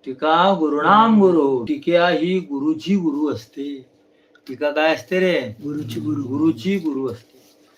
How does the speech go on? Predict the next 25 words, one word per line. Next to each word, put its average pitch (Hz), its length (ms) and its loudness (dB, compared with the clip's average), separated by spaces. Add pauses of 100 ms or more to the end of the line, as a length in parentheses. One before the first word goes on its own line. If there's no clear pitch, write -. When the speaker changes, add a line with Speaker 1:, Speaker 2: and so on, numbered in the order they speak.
(400)
Speaker 1:
टीका 214 440 4
जे 208 200 4
करू 202 260 2
शकते 175 640 0
ते 196 100 4
गुरुही 202 380 4
करू 196 280 4
शकत 143 360 -6
नाही 120 180 -10
गो. 110 140 -10
कारण 160 380 0
का 175 200 2
नाही 202 140 0
करू 196 160 2
शकत? 190 320 -2
कारण 180 240 2
ते 185 100 2
गुरुची 214 500 0
सुद्धा 214 300 0
काय? 214 260 2 (420)
Speaker 2:
गुरु. - 580 -14
Speaker 1:
गुरु 208 300 2
आहे 139 420 4 (300)
असं 123 240 -14
असते. 113 340 -20